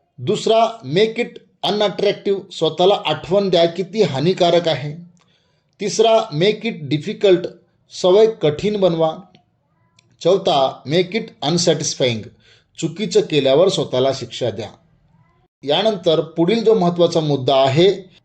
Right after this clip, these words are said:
तो आहे सवयी जोडण्याची कला, हॅबिट स्टॅकिंग म्हणतात त्याला. तुमच्या नवीन सवयी जुन्या सवयीला जोडा. समजा, मला ध्यान करण्याची सवय जोडायची आहे,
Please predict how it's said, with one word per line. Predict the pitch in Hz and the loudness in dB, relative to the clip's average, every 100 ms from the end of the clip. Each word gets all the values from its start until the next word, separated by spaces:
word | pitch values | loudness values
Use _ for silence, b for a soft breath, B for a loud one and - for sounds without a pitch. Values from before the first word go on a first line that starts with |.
| 180 | 2
तो | |
आहे | 202 190 160 185 - | 2 4 2 0 -4
सवयी | - - 170 185 208 226 | -6 2 4 6 4 2
जोडण्याची | 160 165 151 151 156 147 190 | 0 2 2 0 -4 -4 -8
कला, | - 160 113 - _ _ _ - | -2 0 0 -4 _ _ _ -4
हॅबिट | 160 180 175 - | 0 0 -2 -8
स्टॅकिंग | - 180 170 175 | -2 -2 -2 0
म्हणतात | 170 156 147 | 0 2 0
त्याला. | 143 135 170 170 B B _ _ | 0 2 0 -2 B B _ _
तुमच्या | - 180 175 214 | -4 -4 2 2
नवीन | 233 175 156 208 | 2 0 0 0
सवयी | 202 180 151 156 202 | 0 -2 0 0 -2
जुन्या | 143 131 170 | -4 -2 -2
सवयीला | 180 - 131 127 123 156 | -2 -2 0 0 0 0
जोडा. | 175 190 151 143 - _ _ _ _ _ _ _ - | 4 4 4 -2 -14 _ _ _ _ _ _ _ -8
समजा, | - 233 220 175 147 | -2 -2 2 2 2
मला | 156 180 190 | 2 4 4
ध्यान | 156 147 185 214 | 2 0 0 -2
करण्याची | - 175 170 170 165 196 | 0 2 2 0 -2 -6
सवय | - 160 175 | -2 2 4
जोडायची | 160 151 135 131 190 | 4 4 2 2 2
आहे, | 196 127 | 2 0